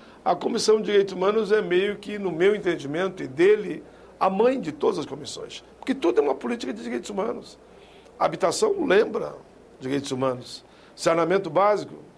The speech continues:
direitos humanos, educação é direitos humanos, combate à violência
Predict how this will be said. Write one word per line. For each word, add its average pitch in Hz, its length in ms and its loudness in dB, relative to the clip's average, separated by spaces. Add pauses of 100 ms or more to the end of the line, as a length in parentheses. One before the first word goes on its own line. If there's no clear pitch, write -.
(100)
direitos 139 320 -6
humanos, 135 460 -2 (260)
educação 220 600 2 (220)
é 220 80 -10
direitos 147 360 -2
humanos, 151 480 -4 (240)
combate 185 520 2
à 180 40 2
violência 160 680 0